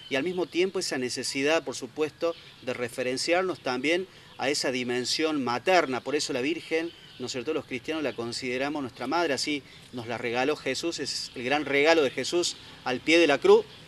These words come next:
María Santísima, y desde ahí hasta esta parte,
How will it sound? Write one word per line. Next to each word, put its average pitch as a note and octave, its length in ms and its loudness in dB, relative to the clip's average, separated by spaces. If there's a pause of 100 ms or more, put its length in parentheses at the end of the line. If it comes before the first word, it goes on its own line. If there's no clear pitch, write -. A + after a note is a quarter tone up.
(160)
María C#3 240 0
Santísima, C3+ 640 -2
y C3+ 100 -2
desde C#3+ 240 4
ahí A3+ 280 6
hasta D#3 220 0
esta D#3+ 220 -8
parte, G3 540 0